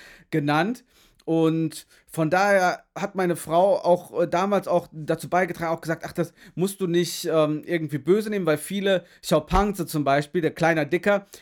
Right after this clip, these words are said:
das ist im Chinesischen keine Beleidigung. Es kann sein, dass Leute das beleidigend auffassen, aber für mich war das damals immer ganz normal zu hören und ich war halt schon seit meiner Grundschulzeit übergewichtig <laughs> und da, da hat man schon,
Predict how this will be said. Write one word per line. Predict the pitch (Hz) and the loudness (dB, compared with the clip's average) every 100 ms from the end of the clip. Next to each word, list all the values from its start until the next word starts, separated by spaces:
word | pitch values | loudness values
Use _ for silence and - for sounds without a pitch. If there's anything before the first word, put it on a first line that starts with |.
| _ | _
das | 156 160 | -2 -2
ist | 196 | -4
im | 170 175 | -4 -4
Chinesischen | 170 160 165 180 180 - 170 165 - | -2 0 2 2 -2 -6 -6 -6 -2
keine | 170 170 151 | 2 2 2
Beleidigung. | 147 170 180 147 131 | 2 4 2 0 -8
Es | 143 | -4
kann | 175 175 | 0 0
sein, | 170 | 0
dass | 147 160 | 0 2
Leute | 165 | 2
das | 165 147 | 0 -4
beleidigend | 151 151 160 143 120 | 0 2 2 -2 -2
auffassen, | 180 156 143 175 | -2 -2 -6 -4
aber | 143 147 - - | -4 -4 -6 -16
für | - 156 | -6 -2
mich | 220 - | -2 0
war | 160 | 0
das | 156 | 0
damals | 165 165 165 | 0 -2 -2
immer | 160 151 | -2 -2
ganz | 160 156 | -2 -2
normal | 151 135 160 | -4 -2 -2
zu | 175 190 | -2 -2
hören | 180 196 208 - - - | -2 -2 -6 -14 -20 -8
und | 170 165 160 151 - _ _ _ _ | -2 2 2 0 -6 _ _ _ _
ich | 165 - | -2 0
war | 165 165 | -2 2
halt | 180 180 | 0 0
schon | 170 151 | -2 0
seit | 160 165 | 0 0
meiner | 160 147 147 | -2 -2 -2
Grundschulzeit | 143 165 208 - 156 - 156 147 170 - _ - | 0 0 0 -2 -4 -2 0 0 0 -6 _ -10
übergewichtig | 160 151 151 139 123 147 - 180 - | -4 0 -2 -2 -6 -6 -6 -8 -6
<laughs> | |
und | - 156 - 208 247 277 - | -2 -2 -4 -8 -10 -10 -2
da, | 185 151 - - - | 0 0 -4 -8 0
da | 156 | 2
hat | 196 202 | 2 0
man | 180 175 | 0 0
schon, | - 190 | 2 0